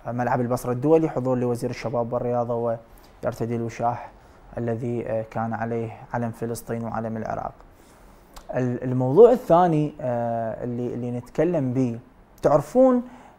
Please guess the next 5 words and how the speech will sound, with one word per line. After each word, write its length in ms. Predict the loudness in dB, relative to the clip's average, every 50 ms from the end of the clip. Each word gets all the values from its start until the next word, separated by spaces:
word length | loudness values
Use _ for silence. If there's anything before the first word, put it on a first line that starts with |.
| -8 -4
ال-، 640 | -2 0 0 0 0 0 2 2 2 2 0 0 -2 -4
ال-، 380 | -4 -4 -4 -6 -6 -8 -10 -12 -16 -20 -20 -20 -20 -20 -20 -20 -20 -20 -20 -20 -18 -8 -8
الصهاينة 800 | -8 -6 0 0 2 6 8 8 8 8 6 4 2 0 -4 -6 -12 -18 -20 -14 -8
الإسرائيليين، 1000 | -8 -8 -8 -8 -6 -2 0 0 0 0 -2 -2 -2 -2 0 0 -2 -2 -4 -6 -10 -16 -20 -20 -20 -20 -20 _ _ -20 -20 -20 -20 -20 -20 -20 -20 -20 _ -20 -20 -20 -20 -20 -20 -20 -20 -20 -20 -20 -20 -20 -20 -20 -20 -20 -20 -6 -2
آه، 480 | 0 0 2 0 0 -2 -4 -6 -8